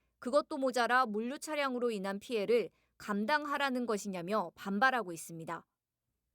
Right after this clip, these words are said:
특히 물류 차량으로 교통 안전 문제와 소음 피해 등도 야기한다며 우려를 나타냈습니다. 그러면서 검단 신도시 주민들의 삶의 질, 또 안전을 위해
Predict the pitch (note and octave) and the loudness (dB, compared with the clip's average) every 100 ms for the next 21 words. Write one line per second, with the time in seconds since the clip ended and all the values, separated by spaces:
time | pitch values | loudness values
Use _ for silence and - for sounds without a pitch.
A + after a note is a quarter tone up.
0 | _ _ _ - E4+ D#4+ D4+ B3 G#3+ B3 | _ _ _ -8 -4 -2 0 2 0 0
1 | D#4 D#4 C#4 B3+ G#3+ A#3+ A#3 E3 - B3+ | -4 -4 0 0 0 0 0 -2 -4 -6
2 | - D4+ B3+ F#3+ G3+ D4 C4+ A3+ G#3+ F3 | -2 0 2 2 0 0 0 -2 -2 -2
3 | D#3+ - _ - E4+ E4 D#4 - E4 C4+ | -4 -8 _ -8 -2 -2 -2 -4 -4 -2
4 | A#3+ A#3+ G#3+ F3+ F3 A#3+ G#3+ F#3+ E3 A3+ | -2 0 0 0 0 0 0 -2 -2 0
5 | F3 - _ - G#3+ B3+ B3+ B3 A3+ - | -2 -6 _ -4 2 2 4 2 2 -2
6 | A#3 F#3+ - E3+ D#3+ D#3+ D#3 _ _ _ | -6 -8 -8 -12 -10 -10 -12 _ _ _
7 | _ _ _ _ - C4 C4 C#4+ C#4 D4 | _ _ _ _ 0 2 4 2 0 2
8 | C#4 C4 A3 A3 D4 D4 D4+ C#4+ C4+ C#4+ | 2 0 -2 0 0 0 -6 -6 -4 -6
9 | A#3 A#3+ A#3+ C4+ A#3+ A#3 B3 - D#4+ D#4 | -4 -2 0 2 2 2 0 -2 -6 -4
10 | D4 G3 D#3+ - _ _ _ C#4+ C4+ F#3 | -4 -4 -8 -10 _ _ _ 2 4 4
11 | F#3+ A#3 C#4 C4 A3+ F#3 A3+ E3+ | 2 2 2 2 0 0 0 0